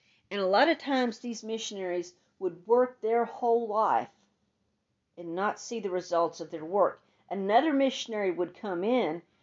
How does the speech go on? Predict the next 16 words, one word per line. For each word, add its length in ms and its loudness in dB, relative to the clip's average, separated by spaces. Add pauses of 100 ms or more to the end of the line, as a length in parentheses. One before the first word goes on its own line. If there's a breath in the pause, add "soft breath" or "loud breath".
(140)
working 540 0
on 180 0
what 220 -2
they 180 8
had 240 -2
built 340 2
up, 380 2
and 160 -10
that 220 6
missionary 480 -2
would 180 -6
see 200 -10
the 100 -10
results. 680 -10 (1080)
So, 500 6
um, 420 0